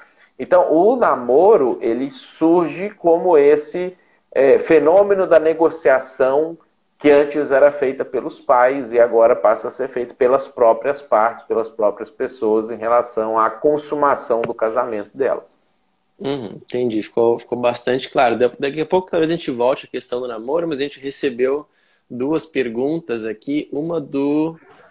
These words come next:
Speaker 2: Jair Solano, só perguntando se um recasamento que teve como origem um divórcio não autorizado, vamos dizer assim, que não cumpre as cate-, as, os critérios que a gente elencou aqui,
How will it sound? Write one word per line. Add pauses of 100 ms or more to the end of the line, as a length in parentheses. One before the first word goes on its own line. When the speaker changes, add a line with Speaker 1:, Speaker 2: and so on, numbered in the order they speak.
(260)
Speaker 2:
Jair
Solano,
só
perguntando
se
um
recasamento
que (200)
teve
como
origem
um
divórcio
não
autorizado,
vamos
dizer
assim,
que
não
cumpre
as
cate-,
as,
os
critérios
que
a
gente
elencou
aqui,